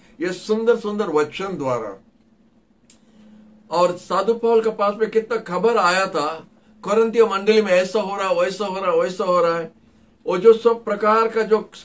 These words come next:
खबर पाया, वो खबर पर लेके वो उनको ये पत्र लिखा है, उनको सजाने के लिए, मंडली को सजाने के लिए। उस समय का मंडली को आप ये वचन द्वारा सजा सकता है,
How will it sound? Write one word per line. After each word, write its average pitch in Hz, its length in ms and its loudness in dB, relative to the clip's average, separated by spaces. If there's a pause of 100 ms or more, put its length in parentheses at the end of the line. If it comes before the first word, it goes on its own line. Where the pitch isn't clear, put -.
(120)
खबर 190 300 -2
पाया, 165 680 -4 (380)
वो 175 120 -4
खबर 185 460 0
पर 214 300 0
लेके 165 600 4 (520)
वो 170 80 -6
उनको 190 680 -8
ये 180 100 -4
पत्र 175 360 -4
लिखा 185 400 -2
है, 160 320 -2 (160)
उनको 175 280 -8
सजाने 180 520 -2
के 180 60 -4
लिए, 156 100 4
मंडली 175 300 -2
को 170 120 -6
सजाने 156 500 0
के 143 80 -10
लिए। 113 240 -8 (520)
उस 208 220 -6
समय 226 280 4
का 220 140 0
मंडली 208 400 2
को 208 220 -4
आप 180 360 -6
ये 185 80 -4
वचन 180 420 2
द्वारा 196 280 0
सजा 180 400 0
सकता 202 380 -4
है, 214 220 -4